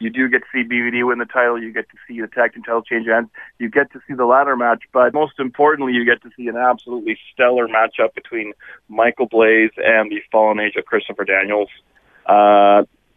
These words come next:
fantastic work by both men. Not to mention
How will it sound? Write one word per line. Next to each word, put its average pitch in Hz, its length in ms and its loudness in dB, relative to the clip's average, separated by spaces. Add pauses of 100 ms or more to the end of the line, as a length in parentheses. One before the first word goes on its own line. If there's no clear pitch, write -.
fantastic 131 760 0
work 123 220 2 (100)
by 110 160 4
both 113 320 2
men. 113 260 0 (440)
Not 151 240 4
to 151 100 -4
mention 143 560 2